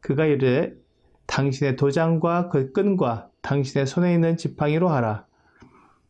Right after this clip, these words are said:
유다가 그것들을 그에게 주고 그에게로 들어갔더니, 그가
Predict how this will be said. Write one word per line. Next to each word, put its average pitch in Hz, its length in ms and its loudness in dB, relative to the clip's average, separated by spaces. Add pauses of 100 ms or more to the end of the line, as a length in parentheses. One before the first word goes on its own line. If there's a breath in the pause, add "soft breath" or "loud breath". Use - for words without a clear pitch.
(140)
유다가 185 300 0
그것들을 185 600 0
그에게 147 360 2
주고 143 540 -2
그에게로 139 440 0
들어갔더니, 143 880 -2
그가 123 480 -2